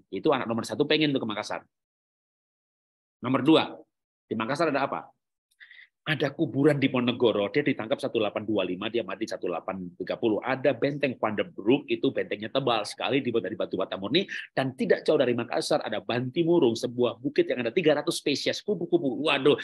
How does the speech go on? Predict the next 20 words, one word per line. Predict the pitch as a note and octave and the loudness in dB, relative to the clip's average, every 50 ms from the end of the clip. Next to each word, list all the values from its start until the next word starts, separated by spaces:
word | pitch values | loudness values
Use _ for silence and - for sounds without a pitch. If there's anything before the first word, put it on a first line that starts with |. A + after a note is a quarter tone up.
| - - | -6 0
itu | - D#3 D#3+ D#3+ E3+ | 2 2 4 4 4
nomor | D3 C#3 C#3 B2+ B2 | 4 4 2 2 4
dua | D3 C#3+ C3 | 4 4 4
langsung, | B2 B2 C#3 | 2 0 2
"Iya, | C#3+ E3+ E3+ - - | 4 4 4 4 2
berangkat," | C#3 C#3 C#3+ C#3+ B2+ - | -2 0 0 -2 -4 -4
gitu. | - G#2+ B2 C#3+ - C#3 - - - _ _ _ _ _ _ - | -4 -4 -4 -4 -4 -6 -10 -12 -16 _ _ _ _ _ _ -12
<laughs> | - - - - _ - - - - G#3 - - - E3+ F3 _ - - - - - - - - - - | -12 -12 -18 -8 _ -6 -6 -2 -2 -4 -4 -2 -8 -8 -8 _ -12 -12 -12 -10 -8 -8 -8 -8 0 2
Jadi | E3 D#3 F3 A3 A3 | 2 4 4 2 2
sebelum | - E3 C#3+ D3+ E3 E3 D#3 D#3 | 2 2 6 6 6 6 6 4
ngajak | D3+ C#3 - - | 2 2 0 0
pergi, | - F3 F3 D#3+ D3+ C#3 C3 | 2 0 2 4 2 2 2
kita | C#3+ C#3 C#3+ C#3+ C#3+ | 0 -2 0 0 2
googling | C#3+ C#3 C3+ D3 D3 C3+ C#3 D3 | 0 0 2 0 0 2 4 4
dulu | D3+ D3 C#3+ B2+ - - - - _ | 4 4 4 2 -2 -8 -18 -10 _
yang | C3+ C3+ C3 | -4 -4 -2
sejarahnya | - - C#3 - - B2 A#2+ B2 A#2 B2 C3 B2 | -2 -4 -2 0 0 0 0 0 0 -2 -2 -2
menarik | B2+ B2+ B2+ B2 B2 B2 A#2+ A2+ | 0 0 0 0 0 0 -2 -2
itu | B2+ | -6
apa. | G#2+ A2 A2+ - G2 E2 | -6 -6 -6 -6 -6 -8